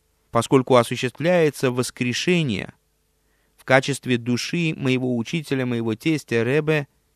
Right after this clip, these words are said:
в практическом действии, в буквальном смысле, как души в материальном теле,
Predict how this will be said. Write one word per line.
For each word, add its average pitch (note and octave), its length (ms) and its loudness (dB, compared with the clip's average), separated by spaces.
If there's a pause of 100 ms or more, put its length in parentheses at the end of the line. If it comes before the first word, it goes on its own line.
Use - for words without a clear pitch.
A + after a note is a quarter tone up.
(320)
в - 80 -20
практическом C3 760 0
действии, B2+ 580 -2
в G#2 60 -6
буквальном B2+ 600 2
смысле, C#3 560 -4 (580)
как C3 220 0
души C3 480 -2
в A#2+ 80 -8
материальном A#2+ 720 -2
теле, D#3+ 460 0